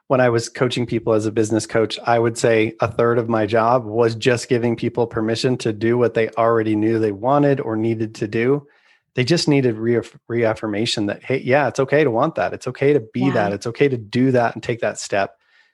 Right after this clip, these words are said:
Speaker 1: So absolutely give
Speaker 2: And we're
Speaker 1: yourself
Speaker 2: not gonna
Speaker 1: permission.
Speaker 2: have it all figured out. I promise. Go start before you're ready and we'll, f-, it, the, you'll be supported in figuring it out. The people will show up that, that can support you.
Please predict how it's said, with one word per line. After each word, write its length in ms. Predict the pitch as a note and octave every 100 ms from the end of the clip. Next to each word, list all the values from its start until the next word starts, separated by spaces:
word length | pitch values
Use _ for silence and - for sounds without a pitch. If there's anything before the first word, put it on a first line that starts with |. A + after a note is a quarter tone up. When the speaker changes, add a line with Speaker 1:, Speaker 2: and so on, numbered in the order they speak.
| _
Speaker 1:
So 420 | - B2+ A2+ G#2+ - _ _ _
absolutely 460 | A#2 A2 A2 G#2+ G#2
give 100 | A#2
Speaker 2:
And 100 | D4
we're 100 | C#4
Speaker 1:
yourself 60 | D4+
Speaker 2:
not 140 | C#4
gonna 120 | G4+
Speaker 1:
permission. 100 | D4
Speaker 2:
have 100 | B3+
it 80 | C4+
all 100 | A#3+
figured 360 | B3 A3 G3+ F#3+
out. 240 | D3+ C#3+ -
I 100 | G3+
promise. 540 | - G#3+ F#3 D#3 - G3
Go 340 | A#3 B3 B3+
start 540 | F3 - - A#3 C4+ C4+
before 320 | C4 - A3
you're 160 | G3 F#3
ready 500 | E3+ F3 G3+ C#4 D4+ - - -
and 260 | G3 G3+
we'll, 120 | G#3+ G#3+
f-, 180 | - -
it, 300 | - - -
the, 440 | - G#3+ G#3+ G3+ - _ _ _
you'll 260 | G3+ A3+ A3
be 120 | B3
supported 540 | B3 G#3+ - F3 E3
in 140 | - G3
figuring 420 | G3+ E3+ D#3+ D#3
it 100 | C#3+
out. 240 | - - - _ _ _ _ -
The 60 | G3+
people 300 | - A#3+ A3
will 140 | A3+
show 300 | - F3+ E3
up 280 | - D3+ - -
that, 200 | - - - - -
that 160 | - E3+
can 120 | F#3
support 360 | F3 - F3 -
you. 160 | -